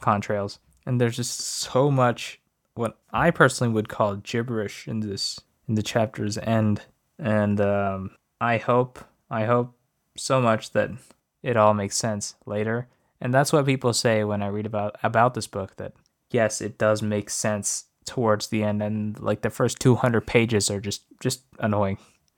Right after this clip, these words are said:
And that's how this chapter really ends, rather annoyingly, because there's just, there's, like, one coherent, like, two or three pages of just, like, a wall of text with no even, like, paragraphs or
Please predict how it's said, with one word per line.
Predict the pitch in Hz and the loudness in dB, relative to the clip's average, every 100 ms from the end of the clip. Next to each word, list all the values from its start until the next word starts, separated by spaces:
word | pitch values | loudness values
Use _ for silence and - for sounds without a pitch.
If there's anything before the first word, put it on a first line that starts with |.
| - _ _ _ _ _ | -20 _ _ _ _ _
And | 120 110 110 | -2 2 2
that's | 107 | 4
how | 123 104 | 4 2
this | 104 - | 0 -4
chapter | - 104 - 101 | -2 -2 -4 -4
really | 101 104 | -4 -4
ends, | 107 101 104 - _ _ _ _ | -4 -4 -6 -8 _ _ _ _
rather | 110 104 104 104 | 2 4 4 0
annoyingly, | 104 104 101 98 95 92 - _ _ _ _ | 2 2 2 -2 -6 -8 -14 _ _ _ _
because | 110 - 104 | -6 -2 0
there's | 101 101 | -2 -2
just, | 104 - - - - _ _ _ _ _ | -2 -2 -2 -10 -20 _ _ _ _ _
there's, | - 110 | -2 2
like, | 101 - _ _ _ | 0 -2 _ _ _
one | 117 117 113 110 110 107 | -8 0 4 6 4 2
coherent, | - 117 107 120 110 104 101 _ | 0 -2 -2 -4 -2 -4 -6 _
like, | 101 - _ _ _ - | -12 -12 _ _ _ -4
two | 156 139 | 2 4
or | 120 | 2
three | - 117 | 0 -4
pages | - - 117 113 113 101 | -6 0 2 2 0 -2
of | 101 | -4
just, | 98 101 - 92 | -6 -8 -8 -12
like, | 95 - - _ - - - - | -12 -20 -20 _ -20 -20 -8 -4
a | 104 | -2
wall | 107 110 110 110 | 2 6 6 6
of | 104 | 0
text | - 110 - - | 0 -2 -4 -6
with | 107 | -4
no | 104 98 101 | -2 -2 -2
even, | 101 104 | -4 -6
like, | 95 - | -8 -10
paragraphs | - 117 107 107 107 104 - | 0 4 4 2 -4 -4 -6
or | - | -8